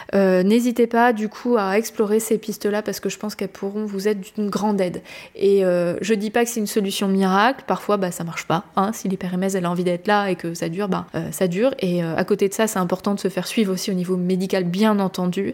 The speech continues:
Euh, c'est très complémentaire. La médicalisation avant tout en cas de pathologie. Tout ça, c'est vraiment, euh, un lien. Il y a un lien entre tout ça, on n'est pas juste, euh, des pièces détachées avec un estomac qui, euh, remonte, euh, non, on est vraiment un tout, on a un corps, euh, qui ressent des choses, on a, euh, des pensées qui génèrent,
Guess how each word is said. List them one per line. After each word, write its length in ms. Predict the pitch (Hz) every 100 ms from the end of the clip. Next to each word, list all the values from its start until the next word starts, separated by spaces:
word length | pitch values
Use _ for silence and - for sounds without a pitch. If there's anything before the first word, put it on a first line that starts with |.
| - 185
Euh, 240 | 170 160
c'est 160 | - 226
très 180 | - 196
complémentaire. 680 | 185 180 170 170 185 214 -
La 100 | 202
médicalisation 720 | 196 180 185 190 185 185 -
avant 240 | 190 175 175
tout 140 | 214
en 100 | 185
cas 140 | 170 175
de 40 |
pathologie. 540 | 180 165 170 160 196
Tout 160 | - 247
ça, 140 | 269
c'est 120 | 269 220
vraiment, 520 | 208 208 226 240 226
euh, 420 | 196 185 185 185 185
un 140 | 214 226
lien. 200 | 202 196 - _ -
Il 60 |
y 60 | 190
a 60 | 185
un 80 |
lien 160 | 185 214
entre 220 | 190 202
tout 140 | - 190
ça, 160 | 220
on 60 | 208
n'est 120 | 180
pas 160 | 202 202
juste, 320 | 196 220 -
euh, 180 | 175 180
des 140 | 190
pièces 200 | 196 190
détachées 480 | 190 190 180 - 196
avec 200 | 180 180
un 100 | 180
estomac 560 | 180 185 180 185 196
qui, 300 | 180 - 190
euh, 60 | 180 196 180 180
remonte, 380 | 180 185 196
euh, 180 | 185 180 190 190 - -
non, 180 | 185 202 190
on 100 | 190
est 80 | 185
vraiment 380 | 190 208 208
un 120 | 214 202
tout, 340 | - 208 220
on 220 | 202 180
a 140 | 180 175
un 180 | 185 208
corps, 500 | 220 220 240 226 185 - - - -
euh, 80 | 190
qui 180 | -
ressent 300 | 214 208 220
des 120 | 202 196
choses, 400 | - 220 233 214
on 140 | 190
a, 240 | 196 208
euh, 200 | 196 180
des 140 | 175 226
pensées 380 | 202 202 220 220
qui 160 | 202
génèrent, 580 | 202 196 202 214 196